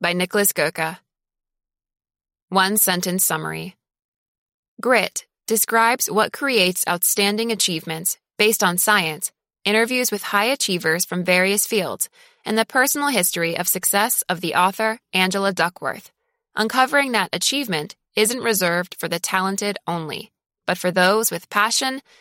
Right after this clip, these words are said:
and perseverance. Favorite quote from the author. "Our potential is one thing. What we do with it is quite another."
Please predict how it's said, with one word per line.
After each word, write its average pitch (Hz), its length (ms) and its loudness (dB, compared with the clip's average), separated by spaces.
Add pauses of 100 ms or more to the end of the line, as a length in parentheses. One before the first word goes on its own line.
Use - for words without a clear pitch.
(140)
and 165 200 -10
perseverance. 175 800 -2 (1600)
Favorite 233 340 4
quote 202 240 2
from 196 200 0
the 190 120 0
author. 160 420 -4 (920)
"Our 220 120 4
potential 226 600 0
is - 200 -2
one 180 200 0
thing. 190 320 -12 (520)
What 196 160 0
we 196 140 2
do 254 220 0
with 262 180 0
it - 220 -8 (340)
is - 160 -2
quite 220 300 2
another." 175 420 -2